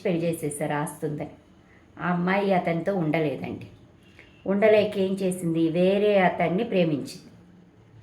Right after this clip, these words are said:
ప్రేమించి ఇతన్ని వదిలేసి అతన్ని పెళ్లి చేసుకుంది. ఈ వ్యసనాలు ఉన్న అతనికి ఫస్ట్ భర్తకు ఒక కొడుకు పుట్టాడండి.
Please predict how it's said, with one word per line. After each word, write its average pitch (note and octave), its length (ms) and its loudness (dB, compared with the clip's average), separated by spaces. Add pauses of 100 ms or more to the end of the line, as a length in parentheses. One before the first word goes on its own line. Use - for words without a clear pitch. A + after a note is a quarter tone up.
(440)
ప్రేమించి G3+ 600 0
ఇతన్ని G3 400 2
వదిలేసి F#3 420 2
అతన్ని F#3 300 2
పెళ్లి D#3 280 -2
చేసుకుంది. D3+ 460 -8 (1040)
ఈ G#3 80 0
వ్యసనాలు G#3+ 600 2
ఉన్న G3+ 160 2
అతనికి F#3+ 520 0 (140)
ఫస్ట్ G3 300 -2
భర్తకు G3+ 540 0
ఒక G#3 180 -2
కొడుకు - 340 -2
పుట్టాడండి. D3 760 -4